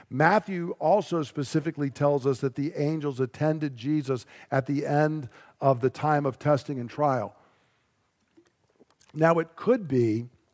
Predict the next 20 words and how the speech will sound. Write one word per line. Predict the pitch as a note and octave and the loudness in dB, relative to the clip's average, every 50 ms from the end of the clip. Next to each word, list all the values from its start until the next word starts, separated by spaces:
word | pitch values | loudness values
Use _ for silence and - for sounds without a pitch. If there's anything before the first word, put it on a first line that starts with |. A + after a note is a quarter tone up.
| _ _ _ _ _ _ _ - | _ _ _ _ _ _ _ -6
that | - C3 D3+ D3 | 0 2 2 2
if | C#3+ A2+ | 2 2
it's | D3+ C3+ - D#3 | -4 -8 -6 -8
referring | D3+ A#2+ - F3 E3 E3 E3+ E3 C3 | -8 -4 -2 -2 -2 -2 -2 -4 -4
to | - D#3 | -4 -4
the | C3+ C3+ C#3+ C#3 | -2 0 0 2
end, | C#3+ E3+ F#3 F3+ C#3+ - - - - | 4 2 2 0 -4 -12 -20 -12 -6
angels | - D3+ E3+ F#3 D3+ D3+ C3+ C#3 | -2 0 0 0 -2 -4 -4 -4
attending | C#3 - - F3+ G3 F#3 E3 C#3 | -4 0 2 2 2 2 0 -2
him | B2+ C#3+ C#3 C3 | -2 -2 -2 -2
means | C#3 C#3+ D3 C#3+ A#2+ | -2 -2 -4 0 2
they | D3 C#3+ C#3 | 4 4 6
actually | C3+ C#3 C#3 - - C#3 | 4 4 2 -2 -4 -8
brought | B2+ A2 C3+ C3+ C3+ C3+ B2 | -4 0 2 2 4 2 2
him | B2+ C3 B2 G#2+ - | 0 -4 -4 -6 -2
food. | D#3+ E3 D#3 C3+ A#2 | -2 0 0 0 -2
When | A2 A#2+ A2+ | -4 -6 -8
he | A2 G#2 C3 D3 D3 D3 C3+ - _ - _ _ _ _ _ _ _ _ _ _ | -6 -2 0 2 2 2 0 -4 _ -20 _ _ _ _ _ _ _ _ _ _
rejected | - C#3 C3+ B2 G2+ C#3+ E3 E3+ E3 - F3+ E3 C#3 | -4 -4 -4 0 4 6 6 6 6 4 0 2 2
the | C3+ C3+ | 0 0